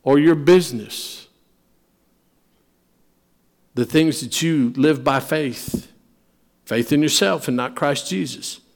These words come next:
love for yourself and not for all the saints, hope for yourself, hope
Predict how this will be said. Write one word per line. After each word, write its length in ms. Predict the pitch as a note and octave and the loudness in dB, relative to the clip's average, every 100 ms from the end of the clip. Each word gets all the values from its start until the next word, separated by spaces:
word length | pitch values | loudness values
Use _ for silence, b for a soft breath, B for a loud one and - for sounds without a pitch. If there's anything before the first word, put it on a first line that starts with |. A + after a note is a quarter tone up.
| _ | _
love 260 | A2+ C3 - | 0 0 2
for 80 | |
yourself 540 | D#3 D#3 - G3 E3 - | 2 2 0 0 -2 -2
and 80 | B2 | -4
not 220 | B2+ B2 | -4 -4
for 100 | C#3+ | -2
all 160 | C3+ | -2
the 100 | C3+ | -2
saints, 500 | C#3+ - D#3 A#2+ - - _ _ _ _ _ | -4 -6 -8 -10 -16 -20 _ _ _ _ _
hope 280 | - D#3+ D#3+ | 2 2 4
for 160 | E3 | 2
yourself, 800 | D#3 E3 - G#3 F3+ - - - | 4 4 2 2 0 -2 -18 -12
hope 360 | - G3 G3 | 4 4 4